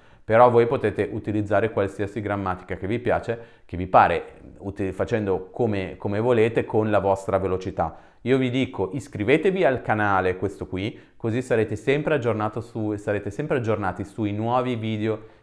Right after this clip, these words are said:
che arrivano di settimana in settimana.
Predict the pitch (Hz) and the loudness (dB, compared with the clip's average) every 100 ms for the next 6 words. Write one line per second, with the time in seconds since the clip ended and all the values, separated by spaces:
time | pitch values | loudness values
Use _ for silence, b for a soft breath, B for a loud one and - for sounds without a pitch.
0 | _ 107 101 101 101 98 101 104 101 98 | _ -2 0 0 -2 0 0 0 -2 -4
1 | 98 95 101 98 95 92 92 107 101 107 | -8 -8 -4 -4 -4 -8 -8 -4 -4 -4
2 | 165 b | -6 b